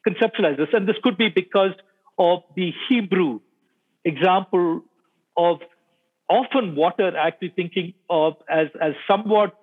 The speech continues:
part of the unruly, even slightly demonic forces, right? So what does it mean then to ground one's thinking and theology based on ocean rather than soil,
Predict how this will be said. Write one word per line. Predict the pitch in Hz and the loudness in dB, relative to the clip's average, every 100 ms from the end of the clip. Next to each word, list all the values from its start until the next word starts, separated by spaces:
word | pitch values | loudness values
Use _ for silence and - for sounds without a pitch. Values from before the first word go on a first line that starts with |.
| _ _ _ - | _ _ _ 0
part | 175 180 196 _ - | 2 2 0 _ -4
of | 180 170 147 | 0 0 -2
the | 160 | -4
unruly, | 170 165 190 180 196 190 185 180 175 175 | -2 -2 -2 -2 -2 -2 -2 -2 -4 -4
even | 180 185 - | -4 -4 -2
slightly | 165 165 175 156 | -2 -2 -4 -4
demonic | 170 175 180 175 151 - | -4 0 0 0 -2 -6
forces, | 113 - _ _ _ - | -10 -10 _ _ _ -4
right? | 147 147 - - - - | -4 -4 -14 -12 -4 0
So | |
what | 202 285 | 2 2
does | 466 453 | 2 0
it | 208 | 0
mean | 233 285 254 180 | -2 0 0 0
then | 214 220 - _ - | 0 0 -8 _ -4
to | 220 180 _ _ _ - | -4 -4 _ _ _ -2
ground | 180 240 320 311 | 0 2 0 0
one's | 240 214 - | -2 -2 -4
thinking | - 214 - 240 | -6 -6 -4 -4
and | 208 170 - | -4 -6 -4
theology | 165 165 185 175 180 175 170 _ _ _ _ _ _ _ _ _ | 0 0 -2 -4 -4 -4 -4 _ _ _ _ _ _ _ _ _
based | - 220 233 - | 2 2 0 0
on | 185 170 | -2 0
ocean | 196 208 202 - 190 156 | 2 2 2 0 -2 0
rather | 156 170 175 165 | 0 0 -2 -4
than | 147 - - - | -6 -8 -20 -8
soil, | - 254 180 101 120 196 | 0 2 2 -2 -6 -6